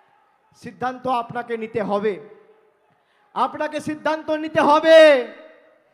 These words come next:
যে আমরা যাদেরকে নির্বাচিত করেছিলাম, অর্ধেক বাংলা তো বিজেপির হাতে তুলে দিয়েছিল বাংলার মানুষ, আঠেরো জন সংসদ। আপনি দেখে আসুন,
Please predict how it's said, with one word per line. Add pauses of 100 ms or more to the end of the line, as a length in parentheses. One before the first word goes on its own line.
(300)
যে
আমরা (1700)
যাদেরকে
নির্বাচিত
করেছিলাম, (540)
অর্ধেক
বাংলা
তো
বিজেপির
হাতে
তুলে
দিয়েছিল
বাংলার
মানুষ,
আঠেরো
জন
সংসদ। (1300)
আপনি
দেখে
আসুন,